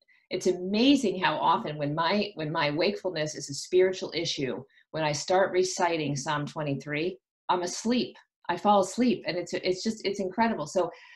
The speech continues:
you talk about how, like, even going over the words and the lines, The Lord is my shepherd, and then say, The Lord is my shepherd.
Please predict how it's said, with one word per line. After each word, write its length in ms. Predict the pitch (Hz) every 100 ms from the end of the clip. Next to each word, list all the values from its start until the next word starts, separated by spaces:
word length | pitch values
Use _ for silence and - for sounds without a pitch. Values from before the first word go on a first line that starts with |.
| - _
you 180 | - 202
talk 300 | 240 247 247
about 260 | 214 185
how, 380 | 190 156 147 - _ -
like, 120 | 180
even 280 | 208 240 254
going 320 | 220 214 208
over 240 | 196 208 196
the 120 | 175
words 480 | 160 170 185 160 160
and 100 | 151
the 60 |
lines, 380 | 151 147 143 147
The 100 | 175
Lord 300 | 175 190 208
is 180 | 190 160
my 200 | 160 160
shepherd, 520 | - 170 160 110 110
and 120 | 139
then 140 | 135 139
say, 180 | 156
The 60 | 156
Lord 240 | 156 160
is 160 | 151 143
my 300 | 135 160 196
shepherd. 540 | 202 - - - -